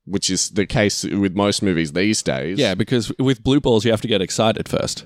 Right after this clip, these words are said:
Speaker 1: Yeah, exactly. So we just had <laughs> a, a very interesting ending.
Speaker 2: <laughs> Very flaccid experience.
Speaker 1: We had a very interesting ending with, uh, Trinity and Neo sort of, like, flying around,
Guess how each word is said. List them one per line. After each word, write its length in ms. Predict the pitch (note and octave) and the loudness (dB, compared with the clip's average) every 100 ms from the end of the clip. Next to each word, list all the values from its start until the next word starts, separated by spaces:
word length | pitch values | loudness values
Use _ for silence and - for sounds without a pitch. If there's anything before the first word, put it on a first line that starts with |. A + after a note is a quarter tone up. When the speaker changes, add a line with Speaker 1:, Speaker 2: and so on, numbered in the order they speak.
| _ B2+ | _ -6
Speaker 1:
Yeah, 160 | D3 | -4
exactly. 640 | D3+ B2+ D3+ C#3 - A#2+ G#2+ | -4 -4 -4 -6 -6 -6 -4
So 300 | - B2 A#2 | -2 0 2
we 100 | C#3 | 2
just 200 | D#3+ - - | 2 0 2
had 180 | C3 G#2+ | 2 2
<laughs> 80 | |
a, 380 | E3+ A#2 D#3+ B2+ - - - - | 2 2 0 0 -2 -6 -12 -2
a 100 | C#3+ | -2
very 520 | B2+ D3 F#3+ A3+ G#3 | -2 0 2 4 2
interesting 680 | F3+ E3 F#3 F#3 - F3 C#3 | 0 -2 0 0 0 -2 -2
ending. 460 | C#3 C#3 C3 A2 B2+ | 0 0 2 0 2
Speaker 2:
<laughs> 100 | D#3 | 2
Very 140 | F3 | 0
flaccid 440 | - D3+ - C#3 | -2 -6 -4 -4
experience. 840 | B2+ - - C3+ C3+ - - - - - - | -2 -4 -4 -4 -4 -6 -4 -4 -4 -6 -8
Speaker 1:
We 100 | D3 | -2
had 140 | G3+ F3+ | 0 2
a 40 | |
very 300 | D#3 G#3 G3+ | 2 4 4
interesting 420 | F3+ F3+ - E3+ | 2 0 0 2
ending 440 | D#3 D3+ D3 C#3+ C3+ | 2 2 2 4 4
with, 200 | B2+ A#2 | 2 2
uh, 400 | A#2+ A#2 A2+ A2 | 4 6 6 4
Trinity 600 | - D3+ C#3+ C#3 C#3 C3+ | 0 2 2 4 4 2
and 240 | A#2+ A#2+ A#2 | 2 2 4
Neo 440 | A#2+ A#2+ A2+ A#2 | 4 4 4 2
sort 180 | - A#2 | 2 0
of, 100 | G#2+ | 2
like, 360 | G#2 G2+ - | 2 0 -4
flying 720 | - - - - E3 F#3 F#3 E3 | -20 -20 -14 -2 2 4 2 2
around, 920 | C#3+ C3 C3 C3+ C3 B2+ C3 - | 4 4 4 4 4 2 0 -6